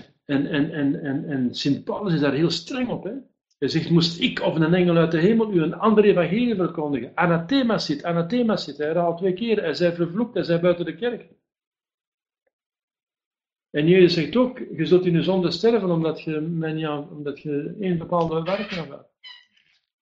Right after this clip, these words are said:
De waarheid aanvaarden is heel erg belangrijk,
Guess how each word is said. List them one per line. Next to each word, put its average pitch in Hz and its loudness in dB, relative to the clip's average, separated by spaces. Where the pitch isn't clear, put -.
De 147 0
waarheid 214 6
aanvaarden 196 4
is - -4
heel 254 8
erg 214 4
belangrijk, 202 2